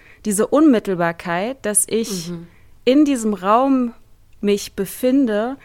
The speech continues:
Speaker 1: gemeinsam mit PerformerInnen und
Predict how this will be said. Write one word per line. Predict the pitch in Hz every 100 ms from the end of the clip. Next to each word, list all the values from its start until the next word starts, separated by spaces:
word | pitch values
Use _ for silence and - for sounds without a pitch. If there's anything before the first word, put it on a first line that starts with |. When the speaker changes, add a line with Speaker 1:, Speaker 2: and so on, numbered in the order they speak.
| -
Speaker 1:
gemeinsam | 196 196 214 175 240 220
mit | 220
PerformerInnen | - 190 - 214 247 226 - 175 190 226 277 339 - - - _
und | 214 220 226 226 -